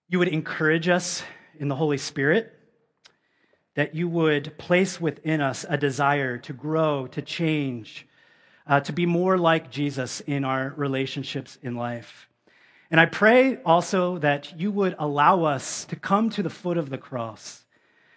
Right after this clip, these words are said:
to find forgiveness for our shame, uh, healing for our pain.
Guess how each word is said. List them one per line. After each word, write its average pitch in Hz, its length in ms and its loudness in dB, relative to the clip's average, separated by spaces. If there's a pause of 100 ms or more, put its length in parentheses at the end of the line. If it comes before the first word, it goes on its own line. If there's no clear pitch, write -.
(200)
to 165 80 -2
find 175 400 4
forgiveness 165 640 0
for 143 180 -2
our 123 140 0
shame, 170 720 0 (640)
uh, 127 100 -6
healing 190 520 2
for 147 420 -2
our 123 160 0
pain. 160 640 -2